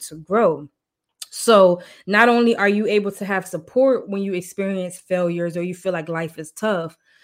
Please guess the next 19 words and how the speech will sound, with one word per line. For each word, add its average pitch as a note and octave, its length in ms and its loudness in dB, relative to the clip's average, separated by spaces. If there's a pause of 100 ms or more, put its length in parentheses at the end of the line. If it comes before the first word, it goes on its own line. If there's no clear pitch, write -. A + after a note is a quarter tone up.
(140)
but F#3 140 2
now A3+ 240 4
you G#3+ 180 0
might G3+ 220 -4
have F#3+ 180 -4
the F#3 80 -8
support F#3+ 460 -6
where F3+ 100 -6
you F#3+ 80 -8
can F#3+ 160 -10
actually F3 360 -10
prevent E3+ 640 -4 (340)
a E3 40 -8
lot F3 220 -2
of E3+ 100 -4
those E3 220 -8
trips - 320 -8
and D3+ 140 -10
falls. C3+ 640 -14